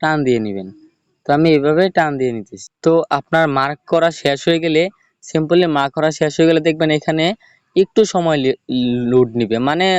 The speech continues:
ধরেন maybe আপনার পাঁচ ছয় সেকেন্ডের মতো কি এখানে লোড নিবে। তো লোড নেওয়া শেষ হয়ে গেলে আপনি যদি আবার একটু জুমটা কমায় নেন, তাহলে দেখতে পারবেন যে কি আপনার ছবি থেকে বা আপনার ছবিতে থাকা ওই তৃতীয় ব্যক্তিটা কি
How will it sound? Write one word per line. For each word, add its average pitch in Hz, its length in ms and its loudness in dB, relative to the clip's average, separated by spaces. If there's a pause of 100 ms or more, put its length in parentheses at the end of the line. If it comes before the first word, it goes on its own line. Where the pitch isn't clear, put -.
ধরেন 156 340 2 (640)
maybe 143 500 0
আপনার 139 420 0 (420)
পাঁচ 143 140 0 (220)
ছয় 156 180 0
সেকেন্ডের 156 400 0
মতো 156 240 -4
কি 160 100 -2
এখানে 160 340 0
লোড 131 320 0
নিবে। 117 220 -6
তো - 140 -6
লোড 147 240 4
নেওয়া 175 200 2
শেষ 165 280 0
হয়ে 175 180 2
গেলে 180 160 4
আপনি 165 260 -2
যদি 160 140 2
আবার 156 260 2
একটু 160 260 -6 (640)
জুমটা 147 340 0
কমায় 156 360 -2
নেন, 190 140 -2
তাহলে 147 380 -2
দেখতে 156 300 -4
পারবেন 151 280 0
যে 151 120 -6
কি 160 100 -4
আপনার 151 260 0
ছবি 156 300 -2
থেকে 165 260 0 (460)
বা 139 120 2
আপনার 156 240 -2
ছবিতে 165 360 2
থাকা 170 240 0
ওই 160 120 0
তৃতীয় 165 340 2
ব্যক্তিটা 156 360 -4
কি 156 140 -2